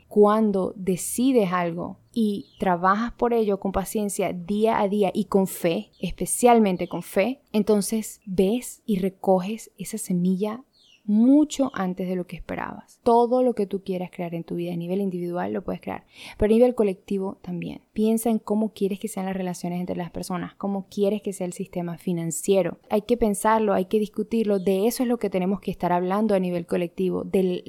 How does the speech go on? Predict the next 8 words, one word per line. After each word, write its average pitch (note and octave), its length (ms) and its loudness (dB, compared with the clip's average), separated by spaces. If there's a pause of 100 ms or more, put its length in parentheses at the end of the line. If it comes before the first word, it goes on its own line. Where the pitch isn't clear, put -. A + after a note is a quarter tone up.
(100)
mundo A3+ 340 4
que A#3+ 140 2
queremos F#3+ 360 0
crear. F#3+ 540 0
Y B3+ 140 10
no A#3 220 8
es C4+ 180 2
simplemente A3+ 880 0